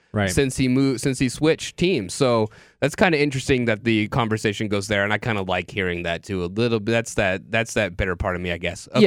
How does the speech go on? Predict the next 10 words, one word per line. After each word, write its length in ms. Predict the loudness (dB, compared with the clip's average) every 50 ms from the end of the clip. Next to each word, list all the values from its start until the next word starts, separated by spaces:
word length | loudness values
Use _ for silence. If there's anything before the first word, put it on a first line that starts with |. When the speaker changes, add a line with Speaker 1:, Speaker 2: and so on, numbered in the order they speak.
| 4
Speaker 1:
Yeah. 60 | 4 2
Speaker 2:
Gliss, 360 | 0 0 -2 -2 -4 -8 -14 _ _ _ _ _ _ _
real 220 | 2 4 4 4
quick, 360 | 4 4 2 2 2 2 -2 -8 -20 _ _ _ _ _ _ _ _ _ _ _ _ _ _ _ _ _ _ 0
last 240 | 2 2 2 2
part 160 | 2 2 4 4
of 40 |
the 60 | 2 0
show 300 | 2 2 2 2 2 2
here. 380 | 2 2 2 2 2 0 -2